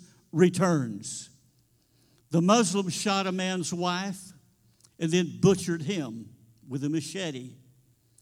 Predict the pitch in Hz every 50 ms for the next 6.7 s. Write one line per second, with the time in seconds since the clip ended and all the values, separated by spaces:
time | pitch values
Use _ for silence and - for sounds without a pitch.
0 | _ _ _ _ _ _ _ _ _ _ _ _ _ _ _ _ _ _ _ _
1 | _ _ _ - 190 202 190 190 214 240 247 214 - 233 233 220 208 220 208 214
2 | 233 262 240 233 - 233 220 214 202 190 202 202 202 202 208 208 202 202 202 185
3 | 165 143 127 120 120 113 - - - - - - _ _ _ _ _ _ _ _
4 | _ _ _ - 160 151 135 143 151 147 151 - - 202 202 214 214 214 214 208
5 | 170 - - - - _ _ _ _ _ _ _ _ _ _ _ _ _ _ _
6 | _ _ - - 190 190 180 156 143 156 143 139 139 -